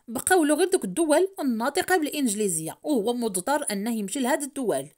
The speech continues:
فرنسا اليوم كتحاول بشتى الطرق أنها ترد النفوذ ديالها في هاد المناطق. وباش تحجات اليوم فرنسا باش ترجع لهاد المناطق الإفريقية،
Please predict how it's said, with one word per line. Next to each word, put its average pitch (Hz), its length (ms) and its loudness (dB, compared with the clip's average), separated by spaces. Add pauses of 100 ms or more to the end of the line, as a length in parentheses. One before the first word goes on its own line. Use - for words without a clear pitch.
(180)
فرنسا 508 240 4
اليوم 359 220 6
كتحاول 330 680 4
بشتى 311 420 2
الطرق 349 540 0
أنها 277 420 2
ترد 254 400 -2
النفوذ 359 340 4
ديالها 220 480 2
في - 140 0
هاد 381 160 2
المناطق. 320 300 -4 (200)
وباش 349 400 6
تحجات 233 580 4
اليوم 262 240 4
فرنسا 226 640 4
باش 247 280 4
ترجع 233 380 0
لهاد 247 340 4
المناطق 214 560 -4
الإفريقية، 226 680 -4